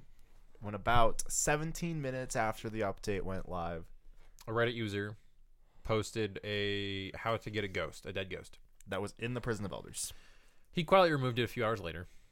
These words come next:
Speaker 1: He was like, everyone was like, "How do you already have this? Like, the update's been live for seventeen minutes.
Speaker 2: Yeah.
Speaker 1: What the fuck?"
Speaker 2: The, the how to get it was dead on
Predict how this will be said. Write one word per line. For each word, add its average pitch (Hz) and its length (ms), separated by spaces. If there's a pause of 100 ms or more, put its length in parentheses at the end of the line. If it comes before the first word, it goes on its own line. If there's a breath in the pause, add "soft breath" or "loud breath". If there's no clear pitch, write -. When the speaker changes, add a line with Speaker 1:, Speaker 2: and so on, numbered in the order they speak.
Speaker 1:
He 98 100
was 92 160
like, 87 140
everyone 95 220
was 87 100
like, 80 100
"How 82 200
do 82 80
you 82 140
already 82 280
have 95 240
this? - 380 (440)
Like, - 320
the - 80
update's - 360
been 82 120
live 80 200
for 90 120
seventeen 82 540
minutes. - 500
Speaker 2:
Yeah. 98 240
Speaker 1:
What 82 280
the 85 180
fuck?" - 400 (520)
Speaker 2:
The, 127 460
the 117 140
how 131 240
to - 120
get 123 200
it 127 160
was 110 160
dead 104 260
on 98 260